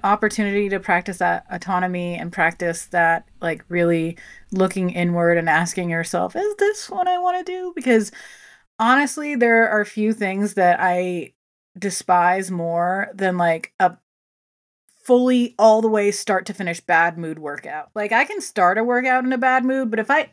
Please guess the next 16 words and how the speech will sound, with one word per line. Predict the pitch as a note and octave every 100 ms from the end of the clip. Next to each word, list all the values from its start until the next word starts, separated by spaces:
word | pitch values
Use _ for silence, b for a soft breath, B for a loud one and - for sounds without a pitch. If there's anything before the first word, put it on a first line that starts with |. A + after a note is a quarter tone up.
| -
end | F#3+ G#3+ B3 C4+
it | D#4
in | D#4+
a | D#4+
bad | E4 E4 D#4+
mood, | E4+ -
I'm | - A#3+
just | B3
gonna | A#3+
be | G#3
like, | F#3 D#3
"Wow, | C#3 D#3 B2 A2+ B2 B B B B _ _
that | G#3 G3+
whole | F3 E3
thing | D#3 C3+
sucked." | - - - - -